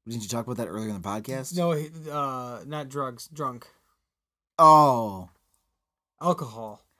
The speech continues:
Speaker 2: That drug.
Speaker 1: Can you imagine if what we watched today was about alcohol? And, but it was the exact same. It could have been the exact same. The kid even stole two beers,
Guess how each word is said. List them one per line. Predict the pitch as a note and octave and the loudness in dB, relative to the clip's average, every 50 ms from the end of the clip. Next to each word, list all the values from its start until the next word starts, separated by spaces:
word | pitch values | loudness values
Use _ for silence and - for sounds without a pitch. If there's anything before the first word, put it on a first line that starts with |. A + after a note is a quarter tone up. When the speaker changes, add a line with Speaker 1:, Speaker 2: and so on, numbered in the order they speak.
| _ - | _ -6
Speaker 2:
That | D#3 F3 G3 G#3 D3+ C#3 C3+ | -4 -2 -2 -2 -4 -8 -12
drug. | - D#3 C3+ B2 A#2+ A2 | -10 -8 -8 -8 -6 -2
Speaker 1:
Can | A#2+ D3+ | 2 4
you | G3+ A#3 | 4 6
imagine | G#3 F3 F3 F3 E3+ C3 D#3 D#3 | 6 6 6 6 4 4 2 0
if | C#3+ A#2 | 0 0
what | C3 C#3+ | 0 2
we | C#3+ D3 | 2 2
watched | C#3 B2 B2 A#2 A2 B2+ A#2+ - - | 2 0 0 0 0 0 0 -2 -2
today | - C#3+ D3 D3 | -2 0 0 0
was | D3 C3 A#2 | 0 -2 -2
about | A2 B2 A#2+ A2 - - | -4 -4 -4 -4 -6 -6
alcohol? | F2+ F#2+ F#2 A#2 G#2+ G#2+ A2+ A2 A2+ A2+ A#2 - _ _ _ _ _ _ _ _ _ - | -8 -6 -4 -4 -4 -2 -2 -2 -2 -4 -6 -10 _ _ _ _ _ _ _ _ _ -6
And, | D3 D#3 | -4 -2
but | C3 D3 | 0 2
it | D3 D3+ | 2 2
was | D3+ C3 | 2 2
the | C3 C#3+ C3+ | 2 2 0
exact | A#2+ A2+ G#2+ - B2+ A#2+ B2+ B2 - | 0 2 0 0 0 0 -2 2 2
same. | - - A2 G#2 A2 A#2+ C3 C3+ _ _ - - - - | 2 2 2 -2 -4 -6 -6 -8 _ _ -20 -20 -18 -14
It | C3 - | -4 2
could | - G3 | 4 4
have | E3+ | 6
been | E3+ F3+ | 6 6
the | E3 D3 C#3 | 4 4 2
exact | A#2+ A2 - B2 A2+ A#2+ A#2 - | 2 0 0 0 0 0 2 2
same. | - C3+ B2 B2 | 2 2 0 -2
The | D3+ | 0
kid | - - B3+ | 0 2 2
even | C4 C#4 B3+ A#3 | 2 2 4 4
stole | F3 - - F#3+ A3 A3 | 4 6 6 6 6 4
two | - - F3+ | 4 2 0
beers, | C#3+ B2 E3 F#3+ G#3 F#3 D#3+ - | 2 4 4 6 6 4 2 0